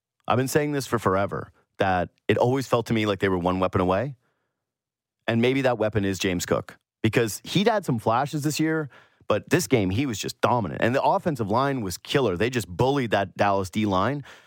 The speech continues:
So I, I do wanna see it like that against somebody else, but just knowing that they have this other guy who can actually pop and who can make him play and who can cut one back and who's dangerous in open space,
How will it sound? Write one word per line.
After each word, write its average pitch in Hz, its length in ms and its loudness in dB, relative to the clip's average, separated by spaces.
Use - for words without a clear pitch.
So 135 160 2
I, 139 160 0
I 139 80 2
do 135 180 -2
wanna 170 220 0
see 180 260 -2
it 175 240 -6
like 147 220 2
that 170 260 2
against 151 300 -2
somebody 147 280 2
else, 165 180 0
but 113 120 -6
just 156 180 -4
knowing 185 260 0
that 131 100 -6
they 101 100 0
have 156 280 0
this 113 140 -2
other 120 180 2
guy 123 260 2
who 107 80 -2
can 117 120 -2
actually 117 320 -2
pop 135 380 2
and 104 80 -2
who 101 40 0
can 104 120 -2
make 123 160 -2
him 101 80 -2
play 131 320 0
and 98 80 -6
who 98 80 -8
can 95 180 -4
cut - 220 -2
one 120 200 2
back 127 420 0
and 117 100 2
who's 123 160 2
dangerous 143 560 0
in 131 60 0
open 120 240 0
space, 131 640 -2